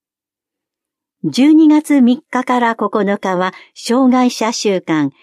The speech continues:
稲城で自分らしく生きる。十二月三日から九日は、障害者週間、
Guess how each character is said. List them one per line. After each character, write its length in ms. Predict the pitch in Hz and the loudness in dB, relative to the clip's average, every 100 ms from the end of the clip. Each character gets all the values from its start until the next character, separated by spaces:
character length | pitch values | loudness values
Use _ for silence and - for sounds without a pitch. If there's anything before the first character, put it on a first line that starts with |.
| _ - | _ -4
稲 260 | 214 233 | 0 0
城 140 | 185 170 | 0 -2
で 100 | 165 | -2
自 220 | 151 175 | -4 -2
分 260 | 247 302 302 | 2 4 4
ら 120 | 285 | 0
し 140 | - | -4
く 100 | - | -4
生 180 | 156 160 | -2 -4
き 180 | - 151 | -2 -4
る。 180 | 139 _ _ _ _ _ _ _ _ _ _ _ _ _ 170 | -4 _ _ _ _ _ _ _ _ _ _ _ _ _ -10
十 300 | 147 269 302 | -2 2 4
二 140 | 294 | 6
月 340 | 285 285 262 | 4 2 0
三 220 | 233 233 302 | 2 0 -2
日 200 | 247 226 | -6 -4
か 180 | 226 | -2
ら 160 | 220 208 | -2 -2
九 280 | 208 196 196 | -4 -2 -2
日 320 | 202 - 180 | -4 -4 -4
は、 160 | 185 190 - | -4 -8 -16
障 360 | - - 233 233 | -10 -4 0 0
害 200 | 226 220 | 0 -2
者 200 | - 208 | -4 -6
週 280 | - 208 185 | -2 -2 -2
間、 320 | 170 160 | -2 0